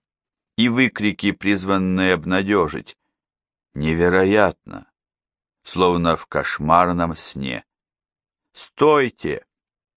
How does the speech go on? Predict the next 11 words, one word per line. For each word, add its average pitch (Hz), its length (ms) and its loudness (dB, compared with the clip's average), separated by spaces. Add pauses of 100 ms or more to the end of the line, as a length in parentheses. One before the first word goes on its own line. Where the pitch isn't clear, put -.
(260)
Не 120 180 2
поддавайтесь! 139 1200 0 (800)
Не 85 180 0
будут 101 500 2
они 104 260 2
в 90 60 -4
людей 95 420 0
стрелять! 92 800 -2 (720)
Это 127 360 2
же 135 160 0
холостые!» 107 1200 2